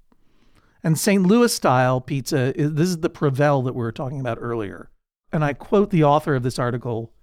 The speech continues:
Adam Cuban, or Kuban, K U B A N. I apologize if I'm mispronouncing it. But it's, he, he writes, uh, "This style's very thin, cracker-like crust is unleavened, like matzah.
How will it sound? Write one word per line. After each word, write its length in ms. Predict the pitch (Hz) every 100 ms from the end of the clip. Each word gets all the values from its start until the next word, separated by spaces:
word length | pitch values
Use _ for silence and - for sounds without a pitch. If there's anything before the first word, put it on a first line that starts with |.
| _ _ _ _ -
Adam 320 | 175 165 151
Cuban, 640 | - - 180 143 120 110 139
or 140 | 139
Kuban, 680 | - - 170 135 104 98 98 - - -
K 140 | -
U 240 | 165 156 151
B 220 | 147 147
A 180 | 127 120
N. 140 | 113
I 80 | 113
apologize 500 | 110 135 131 120 110
if 100 | 110
I'm 260 | 101 98 98 - -
mispronouncing 640 | 147 - 135 120 123 120
it. 220 | 92 - _ _ _ _ _ _ _
But 160 | 151 127
it's, 160 | 135 170
he, 260 | 185 147 139 -
he 140 | 175
writes, 480 | 147 139 135 - -
uh, 500 | - 139 139 135 139 - _ _ _ _ _ _ _
"This 200 | 156 226
style's 320 | - 240 202
very 240 | 139 185 208
thin, 340 | - 208 190
cracker-like 640 | - - 180 - 220 196 185
crust 460 | - - 220 -
is 160 | 165 127
unleavened, 720 | 190 208 208 240 220 165 185 -
like 220 | 196 160
matzah. 440 | 247 277 - -